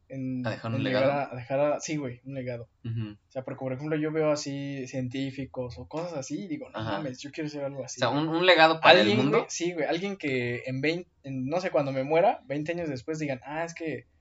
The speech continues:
Speaker 1: este güey era un ingeniero",
Speaker 2: Ajá,
Speaker 1: no
Speaker 2: ese
Speaker 1: sé,
Speaker 2: güey
Speaker 1: güey,
Speaker 2: hizo
Speaker 1: cualquier
Speaker 2: tales
Speaker 1: mamada, ¿no?
Speaker 2: cosas, por eso es recordar algo así como un Benito Juárez,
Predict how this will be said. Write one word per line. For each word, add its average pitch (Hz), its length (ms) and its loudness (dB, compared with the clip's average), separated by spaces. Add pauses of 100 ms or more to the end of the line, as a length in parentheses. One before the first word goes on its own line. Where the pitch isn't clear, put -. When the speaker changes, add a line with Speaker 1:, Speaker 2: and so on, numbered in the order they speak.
(180)
Speaker 1:
este - 160 -12
güey 143 140 0
era 143 80 2
un 143 100 -2
ingeniero", 127 520 -4
Speaker 2:
Ajá, 123 140 -4
Speaker 1:
no 170 60 6
Speaker 2:
ese 175 80 0
Speaker 1:
sé, 165 120 10
Speaker 2:
güey 139 120 8
Speaker 1:
güey, 156 120 10
Speaker 2:
hizo 147 140 10
Speaker 1:
cualquier 170 140 8
Speaker 2:
tales 147 200 6
Speaker 1:
mamada, 135 100 6
¿no? 139 300 8
Speaker 2:
cosas, 135 340 4
por 123 160 4
eso 123 160 4
es 127 100 2
recordar 110 360 4
algo 135 140 8
así 135 180 4
como 127 180 0
un 107 180 -4
Benito 113 320 0
Juárez, 101 840 0